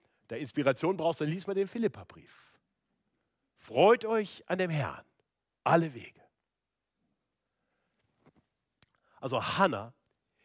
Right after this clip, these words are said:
die vormals wegen ihrer Kinderlosigkeit so, so niedergebeugt war und die von ihrer Nebenbuhlerin Penina gedemütigt wurde, freut sich nun in dem Herrn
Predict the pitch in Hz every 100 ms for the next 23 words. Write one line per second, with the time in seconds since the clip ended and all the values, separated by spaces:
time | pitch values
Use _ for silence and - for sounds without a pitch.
0 | _ 160 160 - - 214 220 175 117 123
1 | 156 - - _ _ _ _ _ _ -
2 | 202 208 180 - - 247 208 151 131 127
3 | 123 - 156 151 160 151 _ - 180 185
4 | 180 220 285 294 190 165 127 135 123 104
5 | - - - - - _ _ _ _ _
6 | _ _ _ _ _ _ _ _ _ _
7 | - 123 143 156 170 160 156 170 254 247
8 | 196 135 185 151 131 123 - 127 135 202
9 | 185 127 139 120 - 180 269 269 185 143
10 | 120 - - 110 90 - _ _ _ _
11 | _ _ _ _ - - 175 240 262 240
12 | 214 254 254 214 208 214 180 185 123 123
13 | 147